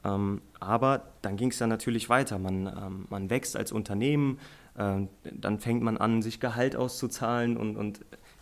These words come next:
m-, mit achtzehn irgendwie, keine Ahnung, äh, m-, mehr zu verdienen als der gesamte Freundeskreis, ist komisch. Es ist wirklich ein komisches Gefühl, weil, ähm, ähm, war jetzt einfach nicht normal ist. Es war einfach anders, muss man ehrlicherweise sagen.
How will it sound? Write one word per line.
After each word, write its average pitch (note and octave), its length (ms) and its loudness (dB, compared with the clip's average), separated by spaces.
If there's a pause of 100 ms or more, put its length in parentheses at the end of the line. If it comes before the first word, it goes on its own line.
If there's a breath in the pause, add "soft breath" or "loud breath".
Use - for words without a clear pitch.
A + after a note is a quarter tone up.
(160)
m-, G2 220 0
mit A2+ 200 2
achtzehn C3+ 520 6 (320 loud breath)
irgendwie, A#2+ 300 2
keine A#2 200 -2
Ahnung, A2+ 420 2
äh, - 540 -16
m-, A2 320 -2
mehr B2 140 2
zu - 160 -8
verdienen A#2+ 360 0
als A2 340 -2
der A2+ 120 0
gesamte A2+ 300 0
Freundeskreis, A#2+ 800 0 (880 loud breath)
ist - 240 0
komisch. F3 440 2
Es A2+ 140 -2
ist A#2+ 160 -2
wirklich C#3+ 240 2
ein C3 80 2
komisches C#3 460 0
Gefühl, A#2+ 420 0
weil, G2+ 320 -4
ähm, G#2+ 240 -6 (420 loud breath)
ähm, G#2 400 0 (420)
war G#2 120 -2
jetzt - 160 -2
einfach A2+ 320 -2
nicht G#2 300 -2 (320)
normal G2 440 -2
ist. F#2 120 -4
Es - 240 -14
war G2+ 260 -6
einfach - 300 -8
anders, G2 340 -4
muss G3 140 -8
man - 120 -4
ehrlicherweise F#2+ 480 -4
sagen. F#2+ 340 -2